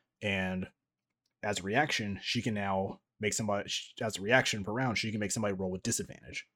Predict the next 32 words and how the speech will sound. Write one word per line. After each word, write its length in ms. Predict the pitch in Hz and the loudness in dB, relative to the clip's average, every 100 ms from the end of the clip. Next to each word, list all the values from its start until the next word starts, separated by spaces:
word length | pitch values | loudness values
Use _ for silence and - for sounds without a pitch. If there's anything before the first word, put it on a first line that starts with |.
| _ _ _ _ _ - | _ _ _ _ _ -4
kind 200 | 104 92 | -4 -2
of, 80 | |
like, 180 | 95 90 | -2 -4
influencing 560 | 107 98 104 95 107 98 | -6 -2 -2 -2 -2 0
that, 140 | 95 | 0
like, 200 | 95 92 - | 0 -2 -4
she's 260 | - 107 | -2 0
a 80 | 101 | 0
student 380 | 95 135 113 104 | 0 0 0 -2
of 200 | 95 90 | -6 -6
the 80 | 98 | -6
god 200 | 90 82 | -4 -6
of 100 | 85 | -6
prophecy 580 | - 156 - - - - _ _ _ _ _ _ _ _ - - | -8 -8 -8 -10 -10 -14 _ _ _ _ _ _ _ _ -20 -8
kind 200 | - 92 | -4 -2
of 60 | - | -4
thing. 300 | 87 90 - _ _ _ _ _ | -6 -8 -12 _ _ _ _ _
And, 280 | 110 98 95 | -6 -4 -2
uh, 320 | 90 87 85 - _ _ _ _ _ _ _ _ _ _ _ _ _ _ _ | -2 -4 -6 -8 _ _ _ _ _ _ _ _ _ _ _ _ _ _ _
the 80 | 117 | -2
one 160 | 113 120 | 2 4
that 300 | 113 110 110 | 4 2 0
are, 440 | 110 104 101 101 - _ _ _ _ - | -2 -2 -2 -6 -10 _ _ _ _ 2
during 260 | 143 135 | 4 4
that 200 | 120 107 | 4 2
monastery 460 | 104 147 135 107 98 | 4 6 4 0 0
battle, 300 | 101 98 98 | 2 2 0
when 100 | 101 | -2
it's 120 | 95 | -2
collapsing, 760 | - 98 110 117 - 95 92 92 _ - | -2 2 2 2 0 -2 -4 -6 _ 0
our 240 | 104 101 | 2 4
Azamar, 680 | 98 139 123 98 95 95 | 4 4 4 0 0 0